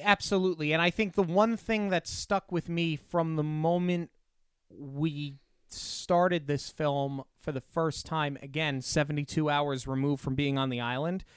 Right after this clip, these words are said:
this is what the water in Hawaii looks like. They nailed the water. They nailed the color. They nailed just the natural beauty that is Hawaii. Because I can show you pictures of Hawaii. I can show you photo, you know, I can show you video.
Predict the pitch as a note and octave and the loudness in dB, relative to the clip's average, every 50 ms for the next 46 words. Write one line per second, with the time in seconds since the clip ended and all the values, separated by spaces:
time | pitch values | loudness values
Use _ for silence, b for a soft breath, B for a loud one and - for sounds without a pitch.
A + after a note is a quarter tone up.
0 | b b b b b b b F3 C#3+ C3 G#3+ C4+ - - - - G3 G3+ F#3+ D3 | b b b b b b b -4 6 8 8 8 8 4 0 0 0 0 0 0
1 | D3 C#3 D#3 D3 - - D3 C3+ C#3 D3 D3 D3 C#3+ C#3 C#3 C3 A#2+ B2+ C3+ B2+ | 0 2 2 0 2 -2 -6 -2 2 4 4 4 4 2 0 -2 -4 -4 -4 -2
2 | B2+ B2+ A#2 A2 G#2 G2+ A2 A2 - - - - G2+ F#2+ - _ - D#3 F#3 G3+ | -2 -2 -4 -4 -8 -10 -12 -12 -12 -14 -16 -16 -16 -16 -18 _ 0 2 4 4
3 | F#3+ F3+ F3 F3 E3+ E3 E3 E3+ E3+ E3+ D#3+ C#3+ D3 C#3 C3+ C#3+ D3 C#3+ D3 C#3+ | 4 0 -4 -2 -2 0 0 0 0 -2 -2 -4 -6 -6 -2 0 2 2 2 2
4 | D3+ D3+ D3 C#3 C#3+ C3+ C3+ C3+ C#3 C#3+ D3 D3+ D3+ D#3 D3+ C3+ D3 - - - | 0 -2 -2 -4 -4 -4 -4 -6 -4 -2 0 0 0 0 -2 -4 -10 -12 -8 -4
5 | D#3 C#3+ C#3+ C#3 C#3+ C#3 C3+ B2 B2 B2+ C3 C#3 C#3+ D3+ D3+ D3+ D3 D3 C#3 b | -2 0 0 0 0 0 -2 -4 -4 -6 -4 -2 0 0 2 2 0 0 -4 b
6 | b b b b b b b _ C3+ E3+ G3+ - - - F#3+ F3 D#3+ D3+ D#3 D#3+ | b b b b b b b _ 2 4 4 4 2 -2 -2 -2 0 2 2 2
7 | E3+ E3 - - F3+ E3+ D#3+ D3 C3+ A#2+ - _ _ _ C3+ D3 G3 A3 G3 D3+ | 2 0 -2 -4 0 2 2 2 2 -2 -6 _ _ _ -4 -2 -2 0 0 0
8 | B2 B2 B2 C3+ C3+ C#3 C#3 C3+ B2+ - - C3 A#2+ B2 B2 G#2+ F#2+ G2 G#2 G#2+ | -2 -2 0 0 0 0 -2 -4 -4 -4 -6 -4 -2 0 -2 -2 -2 -6 -4 -2
9 | C#3 C#3+ - D#3+ D#3 C#3+ - B B B B B B _ _ E3+ G3 G#3 - G#3+ | -2 0 2 2 2 2 0 B B B B B B _ _ 6 6 8 8 4
10 | G3 - - A#3 A3+ G3 F#3 E3+ - G3 F#3+ - - F#3+ E3+ E3 - - F3+ F3 | 4 4 4 4 4 4 4 2 2 0 0 2 2 2 2 2 2 2 2 4
11 | E3+ E3+ F3 F3 E3+ E3 D3+ C#3 C3 - C3+ C3 - - D#3 D3 C3+ B2 A#2+ - | 6 6 6 6 4 2 2 0 -2 -2 -4 -6 -4 -4 -4 -4 -4 -4 -4 -2
12 | - D#3 D#3 D#3+ D#3+ D#3 D#3+ D3+ C3+ C3 C3 - C#3 B2+ - D3+ C3+ B2 B2 C3 | -2 0 0 0 -2 0 0 0 2 0 0 -2 -4 -6 -4 -4 -4 -4 -4 -2
13 | C#3 C#3+ D3 D#3 D#3 E3 - | -2 0 0 0 0 0 -2